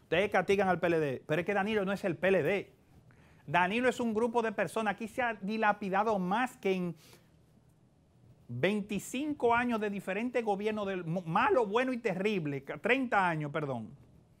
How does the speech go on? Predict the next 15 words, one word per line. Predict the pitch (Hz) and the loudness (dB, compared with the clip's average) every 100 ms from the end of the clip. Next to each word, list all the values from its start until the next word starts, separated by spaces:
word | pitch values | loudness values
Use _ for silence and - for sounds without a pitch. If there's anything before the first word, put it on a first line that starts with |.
| _ _ _ _ _ _ | _ _ _ _ _ _
Todo | 233 294 311 269 220 | 6 8 8 8 8
eso | 214 180 - 127 127 190 - _ _ _ _ - _ _ _ _ _ _ | 6 2 -2 -4 -4 -8 -16 _ _ _ _ -20 _ _ _ _ _ _
se | - 170 | -10 -2
ha, | 165 175 | 0 0
se | - 170 | -2 -4
lo | 165 | -2
han, | 170 - | -4 -8
se | - | -8
lo | 156 175 | -2 0
han | 190 190 - - _ _ | -2 -4 -12 -20 _ _
ñampeado, | 143 156 143 127 165 190 175 135 139 170 _ | -2 2 2 0 2 4 4 0 -6 -10 _
se | _ - 143 | _ -8 -4
lo | 151 | -4
han | 185 | -4
ajustado | 151 151 143 - 170 180 131 123 | -4 -4 -6 0 6 6 4 -4